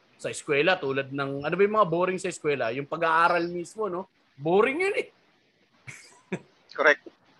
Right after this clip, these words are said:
Speaker 2: Correct.
Speaker 1: Tamang-tama,
Speaker 2: Hindi para sa
Speaker 1: ano?
Speaker 2: lahat. Hindi para
Speaker 1: Hindi
Speaker 2: sa lahat.
Speaker 1: para sa lahat yan. <laughs> Mga kalokohan
Speaker 2: Tsaka sakto,
Speaker 1: natin.
Speaker 2: Jeps, kasi magpapasokan na eh.
Speaker 1: Ayun nga.
Speaker 2: Or pasukan na ba?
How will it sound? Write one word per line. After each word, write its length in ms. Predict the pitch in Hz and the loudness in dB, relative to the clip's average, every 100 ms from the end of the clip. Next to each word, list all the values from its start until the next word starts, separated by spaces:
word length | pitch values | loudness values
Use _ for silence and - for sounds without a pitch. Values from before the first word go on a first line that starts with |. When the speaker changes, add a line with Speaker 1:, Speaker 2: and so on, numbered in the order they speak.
| - | -12
Speaker 2:
Correct. 320 | - 123 135 - - _ _ _ _ _ _ _ _ | 2 4 4 2 -10 _ _ _ _ _ _ _ _
Speaker 1:
Tamang-tama, 260 | 127 139 147 | -8 -4 0
Speaker 2:
Hindi 120 | 143 | 4
para 200 | 175 160 | 6 6
sa 60 | 160 | 6
Speaker 1:
ano? 100 | 165 | 6
Speaker 2:
lahat. 140 | 156 151 _ _ | 6 4 _ _
Hindi 160 | 120 131 | -14 -2
para 220 | 127 123 | 4 4
Speaker 1:
Hindi 80 | 120 | 4
Speaker 2:
sa 80 | 117 | -2
lahat. 120 | 110 | -2
Speaker 1:
para 120 | - | -4
sa 140 | - 226 | -4 -8
lahat 240 | 220 214 - | -6 -8 -10
yan. 160 | - - | -14 -14
<laughs> 40 | _ _ - - - - - _ _ _ _ _ _ _ _ _ _ _ _ _ | _ _ -20 -18 -18 -18 -20 _ _ _ _ _ _ _ _ _ _ _ _ _
Mga 200 | 175 185 185 | -2 0 2
kalokohan 260 | 196 202 | 2 4
Speaker 2:
Tsaka 160 | 196 202 | 6 8
sakto, 160 | 214 190 | 8 6
Speaker 1:
natin. 160 | 185 | 2
Speaker 2:
Jeps, 180 | 196 156 | 2 0
kasi 140 | 170 | -2
magpapasokan 640 | 190 170 151 - - 160 143 | 0 6 6 6 4 6 4
na 140 | 175 | 4
eh. 100 | 165 - _ _ _ _ _ _ | 0 -2 _ _ _ _ _ _
Speaker 1:
Ayun 380 | 139 156 160 127 | -6 -4 -4 -4
nga. 100 | 143 156 | -6 4
Speaker 2:
Or 280 | 156 170 | 8 8
pasukan 360 | 143 - 202 185 | 8 2 4 6
na 80 | 113 | 6
ba? 240 | 104 110 | 6 4